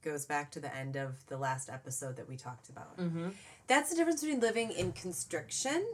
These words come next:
Speaker 1: and living in abundance. Right?
Speaker 2: There you
Speaker 1: Like,
Speaker 2: go, yeah.
Speaker 1: that's the difference between, um, feeling like you're having to grasp at straws and just also
Speaker 2: Mm-hmm.
Speaker 1: trusting that there is, there is so much more out there for us.
Speaker 2: Yeah.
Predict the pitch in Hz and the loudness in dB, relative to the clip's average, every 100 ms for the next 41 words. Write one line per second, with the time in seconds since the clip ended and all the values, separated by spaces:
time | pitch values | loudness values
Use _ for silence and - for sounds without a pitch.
0 | - 180 165 156 170 165 160 156 - 170 | -4 -2 0 0 -2 -2 -4 -6 -4 -2
1 | 165 147 135 131 - - - - _ _ | 0 -2 -6 -6 -6 -6 -6 -10 _ _
2 | _ - - - - - - - - - | _ -20 -20 -20 -20 -20 -20 -20 -20 -20
3 | _ - - 151 165 175 143 185 185 226 | _ -18 -4 0 2 0 2 2 2 0
4 | 180 185 226 190 196 190 - 202 180 190 | -2 -2 -4 2 4 4 2 -4 -4 -4
5 | 180 185 175 180 165 151 147 147 - - | -6 -6 -4 0 0 0 -2 -4 -8 -18
6 | - - - - - 160 143 143 139 143 | -10 -8 -10 -14 -6 -2 0 0 -4 -8
7 | - - 196 185 180 160 147 160 - 165 | -12 0 2 2 2 0 0 -2 -2 -2
8 | 165 151 139 156 147 170 - 170 - - | -2 -4 -2 2 2 0 2 0 2 -2
9 | - 139 143 202 262 262 - 160 151 147 | 0 2 2 2 0 -2 -4 -4 0 0
10 | 156 156 151 156 - - 151 147 - 214 | 0 0 0 0 -2 -2 -2 0 -4 -2
11 | 233 302 339 - - - - 165 - 165 | -2 -2 -6 -8 -20 -20 -6 -4 4 4
12 | 151 151 143 - _ - 185 175 156 - | 4 2 -2 -6 _ -6 4 6 6 4
13 | - 165 160 - 151 147 139 143 131 143 | 2 0 0 -2 0 0 0 -4 -4 -2
14 | 135 131 - - - - 131 | -2 -4 -8 -4 -2 -2 -6